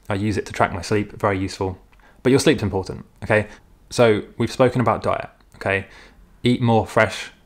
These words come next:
plant-based foods. Try and give up the things that are bad for you. Basic stuff, right? Meditate more, drink more water. Improve your sleep,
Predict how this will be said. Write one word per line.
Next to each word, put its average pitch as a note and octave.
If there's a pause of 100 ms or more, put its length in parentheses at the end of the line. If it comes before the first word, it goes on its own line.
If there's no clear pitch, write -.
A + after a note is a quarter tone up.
(140)
plant-based G2
foods. - (420)
Try G#2+
and G#2
give G#2+
up -
the -
things G2+
that -
are G2
bad F2+
for -
you. - (500)
Basic G#2+
stuff, -
right? G#2 (160)
Meditate G#2
more, - (520)
drink A2+
more G2
water. F#2 (420)
Improve C#3+
your A2
sleep, F#2+